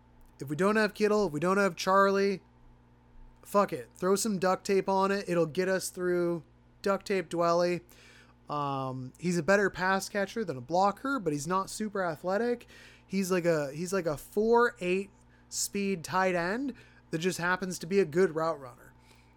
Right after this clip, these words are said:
Um, so, you know, he's never gonna have crazy numbers, but you know what? He, he can, if you want, if you need a third and short,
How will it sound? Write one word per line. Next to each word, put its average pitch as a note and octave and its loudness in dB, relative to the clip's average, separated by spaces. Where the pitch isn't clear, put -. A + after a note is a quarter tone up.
Um, C#3 -8
so, F3 -6
you F3+ -2
know, F#3 0
he's E3 0
never F#3+ 2
gonna G3 0
have F#3+ 0
crazy G3 2
numbers, F#3+ 4
but C#3 -8
you F3 -2
know A#3 2
what? E4 0
He, A3+ 0
he A#3+ -4
can, A#3 -4
if E3+ -8
you G#3+ 0
want, G#3+ 0
if D#3 -6
you F#3+ -2
need G#3+ 0
a F#3 2
third F#3+ 2
and F3+ 0
short, G3+ 2